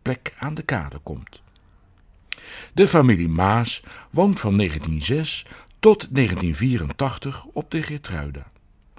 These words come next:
Er wordt altijd hard gewerkt. Vrouw en kinderen helpen mee.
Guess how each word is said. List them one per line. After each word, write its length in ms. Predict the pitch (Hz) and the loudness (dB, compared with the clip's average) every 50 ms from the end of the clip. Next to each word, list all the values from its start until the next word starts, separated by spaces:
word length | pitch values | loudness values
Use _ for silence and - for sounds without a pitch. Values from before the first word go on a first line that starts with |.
| - - - - - - - | -20 -20 -20 -20 -20 -20 -12
Er 280 | - 90 98 98 92 | -4 0 2 2 2
wordt 220 | 85 92 90 87 - | 2 0 -2 -2 -2
altijd 280 | 98 113 - 101 92 | -2 -2 -2 -2 -6
hard 320 | - 80 85 147 170 165 - | -6 -4 -2 -2 -2 -2 -4
gewerkt. 680 | - - 90 113 143 135 - 76 - - _ - - - _ _ - - - - - - - | -8 -8 -6 -6 -6 -8 -8 -10 -14 -18 _ -20 -20 -20 _ _ -20 -20 -20 -20 -18 -14 -8
Vrouw 440 | 92 92 95 127 165 - 208 - | -6 2 6 8 8 8 8 4
en 240 | - 110 104 104 - | 2 2 2 2 2
kinderen 420 | - 156 175 196 196 175 160 117 117 | 4 4 4 4 4 2 0 0 2
helpen 400 | 127 131 127 - - 85 85 95 | 4 4 2 2 0 0 0 2
mee. 340 | 120 147 143 98 80 - | 0 0 -2 -6 -8 -12